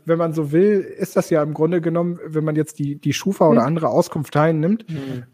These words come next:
Speaker 1: die nehmen halt einen Drittdienstleister, der, gut, der gehört jetzt zur schufa, den haben die zweitausendachtzehn
Speaker 2: Mhm.
Speaker 1: gekauft,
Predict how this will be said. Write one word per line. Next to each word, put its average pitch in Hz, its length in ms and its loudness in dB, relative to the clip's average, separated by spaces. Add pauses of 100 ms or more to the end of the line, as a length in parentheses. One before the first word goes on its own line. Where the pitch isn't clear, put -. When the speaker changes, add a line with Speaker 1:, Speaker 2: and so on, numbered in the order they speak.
Speaker 1:
die 160 160 -8
nehmen 170 220 4
halt 156 120 4
einen 143 160 0
Drittdienstleister, 185 920 4
der, 156 500 0 (180)
gut, 147 160 -8
der 131 120 0
gehört 143 260 2
jetzt 160 160 0
zur 156 100 0
schufa, 165 360 0
den 143 160 0
haben 147 100 0
die 139 80 0
zweitausendachtzehn 233 720 0
Speaker 2:
Mhm. 131 40 -4
Speaker 1:
gekauft, - 380 -10